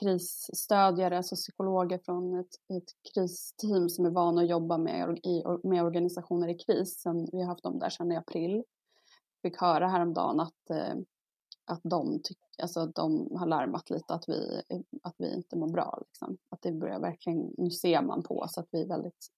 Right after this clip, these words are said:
vi är slitna, liksom. Väldigt slitna allihopa. Det är mycket, liksom, nära till gråt. Det är inte speciellt ovanligt att folk, liksom, bryter ihop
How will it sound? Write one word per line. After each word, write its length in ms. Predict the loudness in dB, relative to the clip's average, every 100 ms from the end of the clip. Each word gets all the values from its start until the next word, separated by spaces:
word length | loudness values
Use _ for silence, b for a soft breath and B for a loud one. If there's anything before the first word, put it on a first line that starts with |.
| -6
vi 140 | -2
är 80 | -2
slitna, 580 | 0 0 0 -2 -6 -6
liksom. 360 | -6 -12 -10 -4
Väldigt 340 | 0 0 -2
slitna 400 | -4 -6 -6 -8
allihopa. 440 | -10 -8 -12 _ -20 _ _ b b b b -2
Det 40 |
är 40 | 2
mycket, 520 | 2 0 0 0 -2
liksom, 260 | -4 0 4
nära 280 | 6 4
till 160 | 2 0
gråt. 680 | 2 2 2 0 -4 -14 -2
Det 60 | 2
är 280 | 4 6 6
inte 300 | 4 0 -4
speciellt 460 | -6 0 0 2
ovanligt 560 | 0 2 4 6 4 0
att 120 | -6
folk, 300 | 0 0 0 _ -8 -8 -6 -8
liksom, 260 | -6 -2
bryter 300 | -2 -2 -4
ihop 240 | -6 -6